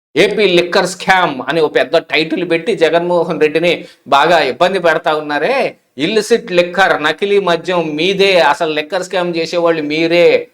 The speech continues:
అని చంద్రబాబు నాయుడు మీద, లోకేష్ మీద, పవన్ కళ్యాణ్ మీద ఆరోపణలు చేయడానికి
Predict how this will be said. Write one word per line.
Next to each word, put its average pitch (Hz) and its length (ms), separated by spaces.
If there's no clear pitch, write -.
అని 151 320
చంద్రబాబు 165 560
నాయుడు 151 220
మీద, 156 200
లోకేష్ 156 580
మీద, 147 180
పవన్ 151 500
కళ్యాణ్ 147 360
మీద 151 140
ఆరోపణలు 151 580
చేయడానికి 151 520